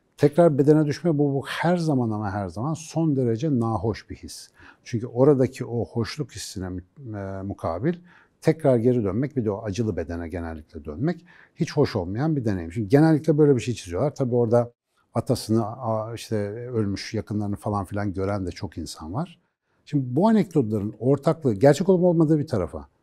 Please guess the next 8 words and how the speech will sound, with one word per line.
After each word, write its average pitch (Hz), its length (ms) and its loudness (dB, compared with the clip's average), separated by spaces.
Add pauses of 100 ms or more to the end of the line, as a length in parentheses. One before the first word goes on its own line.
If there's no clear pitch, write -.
(320)
bu 139 180 0
kadar 180 360 6
fazla 131 520 2
ortaklık 123 640 -6
olan 98 320 -2
bir 98 320 -6
konu 98 300 -4
varsa 139 500 0